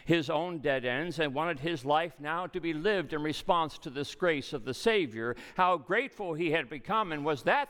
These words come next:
the spark that placed him between those strange youth and that pointed gun? Only the Lord knows.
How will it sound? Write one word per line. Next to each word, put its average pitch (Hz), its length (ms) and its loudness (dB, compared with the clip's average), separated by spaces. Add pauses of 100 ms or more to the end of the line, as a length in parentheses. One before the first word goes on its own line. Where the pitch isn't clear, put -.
the 233 80 -10
spark - 580 0 (240)
that 156 220 -2
placed 277 400 2
him 143 100 -8
between 120 400 -10
those 98 220 -6
strange 95 420 -6
youth 98 300 -8
and 98 180 -4
that 92 180 -4
pointed - 440 -8
gun? - 180 -14 (3250)
Only 110 280 0
the 101 80 0
Lord 107 340 0
knows. 113 320 -4